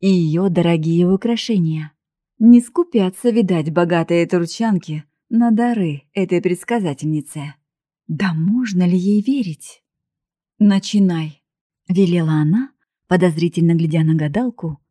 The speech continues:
которая достала из расшитого золотом широкого пояса какой-то мешочек. «Велите всем выйти, госпожа. Да окна надо задернуть. Все, что здесь сейчас свершится,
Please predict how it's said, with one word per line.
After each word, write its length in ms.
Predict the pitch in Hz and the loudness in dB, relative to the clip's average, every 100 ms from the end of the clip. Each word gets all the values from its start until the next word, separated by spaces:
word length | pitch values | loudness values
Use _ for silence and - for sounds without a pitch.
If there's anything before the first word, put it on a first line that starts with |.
| _ | _
которая 440 | 196 190 185 180 | -4 -2 0 0
достала 520 | 175 226 - 190 156 156 | 0 -2 -6 -6 -2 -2
из 140 | 160 | 2
расшитого 540 | 180 180 180 165 160 | 4 2 -4 -4 -2
золотом 420 | 165 175 165 151 151 | 0 0 0 -4 -6
широкого 480 | - 175 160 156 | -2 -2 -2 -4
пояса 540 | 151 254 247 165 - 151 _ _ | -4 -4 -4 -6 -10 -14 _ _
какой-то 420 | 180 - 170 190 | -8 -4 -2 2
мешочек. 640 | 208 214 160 - 156 - _ _ _ _ _ - | 2 0 -6 -10 -12 -16 _ _ _ _ _ -2
«Велите 640 | 202 220 214 240 - 320 | 0 2 2 0 -4 -8
всем 400 | - - 269 233 | -8 2 6 6
выйти, 520 | 170 160 - 180 170 _ | 4 -2 -6 -12 -12 _
госпожа. 640 | 175 175 - 180 170 170 - _ _ _ | -6 -6 -4 -4 -4 -6 -12 _ _ _
Да 300 | 190 196 196 | -2 0 2
окна 380 | 180 160 170 175 | 2 0 -2 -2
надо 280 | 175 170 170 | 0 0 -2
задернуть. 760 | 180 160 165 156 160 - - _ _ _ _ _ | -2 0 0 0 -4 -6 -16 _ _ _ _ _
Все, 340 | - - 190 165 | -16 -2 0 -2
что 260 | - 180 | -4 -4
здесь 360 | 160 156 180 - | -2 0 0 0
сейчас 440 | 180 165 190 175 | -8 -6 -6 -6
свершится, 880 | - 165 160 - 196 214 - 160 151 | -4 -4 -4 -4 -4 -6 -8 -12 -14